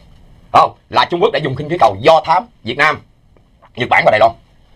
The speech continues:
Ở đây anh cho Việt Nam luôn một cái bản data, nhưng mà bên phía Việt Nam không, không trả lời báo chí là không có thấy cái, cái đó. Rồi bây giờ Nhật Bản họ bắt đầu họ đưa ra một cái luật nữa là họ sẽ rà soát lại những vật thể lạ bay trên bầu trời của họ.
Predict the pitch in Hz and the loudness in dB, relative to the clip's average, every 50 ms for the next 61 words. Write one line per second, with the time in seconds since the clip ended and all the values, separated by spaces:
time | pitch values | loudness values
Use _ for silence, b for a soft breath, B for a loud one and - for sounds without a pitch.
0 | _ - - 147 151 131 165 156 139 139 131 120 - 135 135 139 131 123 107 - | _ 0 2 2 2 2 2 2 2 2 2 0 -2 -2 -2 -2 -2 -4 -4 -6
1 | 151 156 139 - - - - 135 - 123 123 117 120 131 127 107 123 123 117 160 | -6 -6 -4 -2 -2 0 0 2 2 2 0 0 -2 -4 -8 -6 -6 -6 -4 -4
2 | 170 - 120 120 117 117 98 - 113 - 107 - 113 101 - - 78 - - - | -6 -4 -4 -4 -4 -4 -4 -4 -4 -4 -2 -4 -6 -6 -6 -18 -20 -20 -20 -20
3 | - b b b b b - - - - 107 - - 160 160 160 170 135 107 92 | -20 b b b b b -2 0 2 2 4 2 2 -2 -2 -6 -4 -4 -4 -6
4 | - b b b - - 135 - 131 147 160 - 147 202 180 143 139 143 135 123 | -6 b b b -2 -2 -2 0 0 -2 -2 -2 -2 -2 -2 0 0 2 2 0
5 | 120 131 139 143 170 - b b b b b b b 117 127 127 - - _ _ | 0 0 2 0 0 0 b b b b b b b 4 4 4 2 0 _ _
6 | - 143 160 156 127 120 117 117 113 104 - _ - 101 127 127 - - - - | -6 -2 2 4 4 4 4 2 0 -2 -8 _ -12 -8 -4 -2 0 0 0 4
7 | 104 - - 110 101 107 117 127 127 135 117 110 123 120 113 - 98 101 - - | 2 2 4 4 0 0 0 0 0 0 0 0 -2 -2 -2 -2 -2 -4 -2 -2
8 | 95 98 - 135 127 113 110 - - - - - 107 104 107 147 131 - - - | -2 0 0 2 2 2 2 2 2 0 0 0 -6 -4 -4 -4 -4 -4 -2 -2
9 | - 110 - 90 92 92 110 117 113 113 98 117 113 87 85 92 87 85 82 107 | -2 0 2 0 0 2 2 2 2 0 -4 -6 -6 -6 -2 -2 -2 -2 -2 0
10 | - 87 90 | 0 0 0